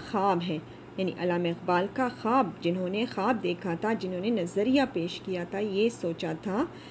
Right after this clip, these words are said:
उनके जहन में पहली दफ़ा ये आया था कि मुसलमानों के लिए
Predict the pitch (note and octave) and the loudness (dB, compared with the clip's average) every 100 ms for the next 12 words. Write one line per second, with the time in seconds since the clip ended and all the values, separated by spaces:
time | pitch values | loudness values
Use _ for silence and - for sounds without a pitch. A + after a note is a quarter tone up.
0 | - - G3 G3 F3+ F#3+ A3 D4 A#3+ F#3+ | -10 -4 -4 0 0 2 4 4 2 0
1 | A3 G#3+ D4 A#3+ F#3 F#3 F3 F3 F3 - | 0 2 2 2 0 -2 0 2 0 -2
2 | F3+ F#3 F#3 G#3 A#3 - - - - - | -4 -4 -4 -2 -2 -2 -8 -16 -14 0
3 | G#3 B3+ E4+ - - - - F#3 F3+ F3 | 4 4 2 -8 -16 -18 -8 -4 0 0
4 | F3 E3+ G#3 A#3+ C4 C4 | 0 0 0 0 0 2